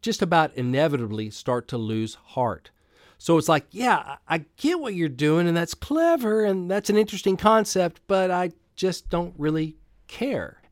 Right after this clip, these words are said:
And so you have to stick it out as a songwriter. You're learning the craft. Now you have to relearn the heart. And so on the other side of that, if you stick with it, and if you stay teachable and stay coachable and stay humble, you will keep digging for the best that you can be,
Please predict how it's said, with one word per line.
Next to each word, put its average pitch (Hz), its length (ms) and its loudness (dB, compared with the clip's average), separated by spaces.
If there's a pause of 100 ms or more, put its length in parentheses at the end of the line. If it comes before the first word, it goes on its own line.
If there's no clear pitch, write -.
(140)
And 165 120 4
so 190 120 4
you 180 180 2
have 185 140 2
to 156 80 -6
stick - 260 -4
it 147 100 2
out 139 360 2
as 120 160 -4
a 120 40 -4
songwriter. 110 600 -4 (240)
You're 160 120 2
learning 165 340 4
the 139 100 0
craft. 139 580 0 (220)
Now 143 260 4
you 175 160 0
have 135 180 -2
to 147 120 -4
relearn 117 800 -2 (100)
the 135 140 -4
heart. 175 420 -2 (500)
And 151 140 0
so 180 220 4
on 151 160 2
the 151 120 2
other 190 220 2
side 143 240 2
of 113 80 -2
that, 110 260 -4 (180)
if 135 140 -6
you 131 80 -4
stick 123 300 -6
with - 200 2
it, 117 160 -2 (240)
and 131 160 -2
if 120 100 -4
you 131 60 -6
stay 113 240 -4
teachable 120 520 -2
and 110 120 -8
stay 117 200 -4
coachable 113 720 -4 (220)
and 110 80 -14
stay 117 220 -6
humble, 117 520 -2 (280)
you 147 100 0
will 143 100 4
keep 185 380 -4
digging 143 300 0
for 139 100 -8
the 123 100 -4
best 127 540 -6
that 113 160 -6
you 127 160 -4
can 113 200 -6
be, 107 340 -4